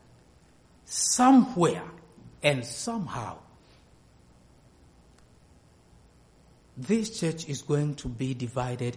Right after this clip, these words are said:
into two groups, and we are already divided. We have the people who are pulling the chariot back to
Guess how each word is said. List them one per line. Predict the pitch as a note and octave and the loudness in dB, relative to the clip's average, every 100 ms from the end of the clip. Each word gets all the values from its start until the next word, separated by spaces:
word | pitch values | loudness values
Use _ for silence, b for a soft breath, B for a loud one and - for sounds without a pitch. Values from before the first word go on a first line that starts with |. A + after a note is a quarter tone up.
| - | -4
into | A#2 - - | -6 -6 -12
two | - C3 | -6 -6
groups, | A#2 A2+ G#2 - | -6 -10 -12 -10
and | C3+ A#2+ A#2+ | -6 -4 0
we | F3 | 2
are | F3 | 2
already | E3 D3 E3 B2+ | 0 -4 -6 -8
divided. | A2+ G2+ F2+ E2+ E2 - - - - - - - - - - _ - - _ - - - - b b | -10 -10 -12 -14 -20 -20 -20 -20 -20 -20 -20 -20 -20 -20 -20 _ -20 -20 _ -20 -20 -20 -20 b b
We | D3+ D#3 | -2 0
have | F3+ G3 | 2 2
the | G#3 | 0
people | G#3+ - D4 - A#3+ | 0 -4 -4 -2 -6
who | - A#3+ - | -2 -2 -2
are | E3 E3 | -4 -6
pulling | - G3+ G3+ G3+ | -4 -2 0 0
the | E3+ | -2
chariot | E3+ - E3+ E3+ E3+ E3 - | -6 -6 -6 -4 -6 -8 -14
back | B2 A#2 C#3+ D3 - | -8 -4 -4 -6 -12
to | - B2+ A#2 | -10 -8 -10